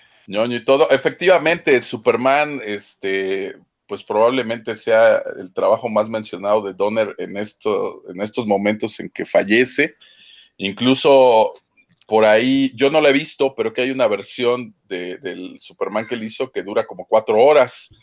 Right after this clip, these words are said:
Entonces, bueno, pues, este, lo puso por ahí, este, un amigo, no estoy seguro, yo no la he visto, pero si esto es cierto,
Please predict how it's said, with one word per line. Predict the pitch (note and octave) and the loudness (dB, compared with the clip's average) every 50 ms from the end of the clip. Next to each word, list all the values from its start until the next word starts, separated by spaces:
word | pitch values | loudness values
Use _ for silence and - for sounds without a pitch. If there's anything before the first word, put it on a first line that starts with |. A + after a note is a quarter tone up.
| _ _ _ _ _ _ _ | _ _ _ _ _ _ _
Entonces, | F#2 F#2 F2+ - A#2 A#2 A2 - B2+ A2 G#2+ - - - _ | -18 -12 -6 -4 -4 -4 -4 -4 -4 -4 -4 -6 -12 -14 _
bueno, | G2+ G#2 G#2 G#2 F#2 - | -8 -8 -8 -8 -10 -12
pues, | - F2 - - - | -16 -18 -16 -12 -12
este, | F2 F2+ - - - G2 F2+ - - E2+ E2+ - - - - - - - - - - - | -12 -12 -12 -12 -10 -8 -8 -8 -8 -10 -12 -12 -14 -16 -18 -18 -20 -20 -20 -20 -8 -6
lo | G2+ G2 | -6 -4
puso | - B2+ - C#3+ - | -4 -6 -6 -6 0
por | - - G#2 | 2 4 4
ahí, | - - - - - - | 6 4 4 2 0 -2
este, | A2 - - - - - F#2+ G2 F#2 - | -4 -8 -12 -12 -10 -8 -8 -8 -8 -8
un | G#2 G#2+ A#2 | -8 -4 -4
amigo, | G#2+ A2+ B2 C3+ C3+ D3 D3 C#3+ B2+ | -4 -2 -2 0 2 4 4 4 4
no | A#2 A#2 B2 B2+ | 2 0 0 0
estoy | B2+ - - - C3 C3 C3 B2 A#2 G#2+ G2+ - - - _ _ | 0 0 0 0 2 2 2 0 -2 -2 -4 -6 -10 -14 _ _
seguro, | - - G#2+ G#2+ B2+ D3+ C#3+ | -12 -10 -6 -2 0 0 0
yo | A#2+ A#2 A#2 | 0 0 0
no | A#2 A2+ | 0 0
la | G#2+ G2+ | 0 0
he | |
visto, | G#2 A2+ C3 - - - D#3+ D#3+ - | -2 -2 -4 -6 -4 -2 -2 -2 -2
pero | - G#2+ G#2+ | -4 -6 -6
si | G#2+ - A2 | -6 -8 -10
esto | A2+ - - C3 | -12 -8 -8 -8
es | B2 | -8
cierto, | - - A2+ A#2 - - C#3 C#3+ - | -4 -2 -2 -2 0 0 -2 -2 -2